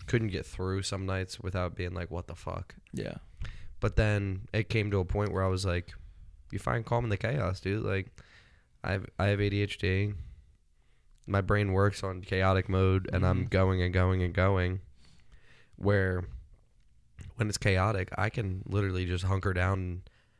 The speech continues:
Speaker 1: It is everything I'm thinking at one shot, just going.
Speaker 2: Yeah.
Speaker 1: That's why I'm so good. Like, I, when I hop behind the bar to help them,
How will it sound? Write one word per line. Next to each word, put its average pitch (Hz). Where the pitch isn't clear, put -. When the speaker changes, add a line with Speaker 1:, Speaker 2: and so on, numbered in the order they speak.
Speaker 1:
It 104
is 92
everything 98
I'm 92
thinking 95
at 92
one 92
shot, 92
just 90
going. 90
Speaker 2:
Yeah. 107
Speaker 1:
That's -
why 104
I'm 98
so 95
good. 92
Like, 95
I, 101
when 113
I 120
hop 127
behind 107
the 98
bar 98
to 90
help 95
them, 104